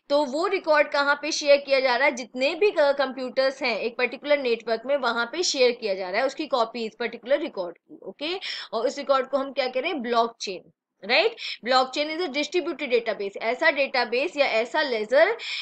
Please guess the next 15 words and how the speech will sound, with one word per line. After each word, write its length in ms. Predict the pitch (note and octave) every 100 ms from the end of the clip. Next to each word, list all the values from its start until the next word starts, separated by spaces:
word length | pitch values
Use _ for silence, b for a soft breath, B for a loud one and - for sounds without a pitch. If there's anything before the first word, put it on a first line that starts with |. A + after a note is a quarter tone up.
| B G3+
जो 180 | C#4
क्या 220 | C#4+ C#4+ C#4
है? 200 | D#4+ D4+
डिस्ट्रीब्यूटेड 720 | C4 B3+ C4+ B3 B3+ C4+ C4
है। 200 | C4 G#3
डिस्ट्रीब्यूटेड 560 | G3+ A#3 C#4 B3 C#4+ C#4
मीन्स 280 | D4 G4 C4
ज-, 340 | G#3 B3 A#3
जितने 400 | G#3+ A3+ C4 D#4+
भी, 240 | F#4+ G4
अ, 180 | D4+ B3+
नेटवर्क 420 | B3 A#3+ A#3+ C4 B3+
में 120 | C4+
कंप्यूटर्स 680 | C4 A3+ A#3+ A3+ B3+ B3+ B3+
हैं 260 | A#3 E4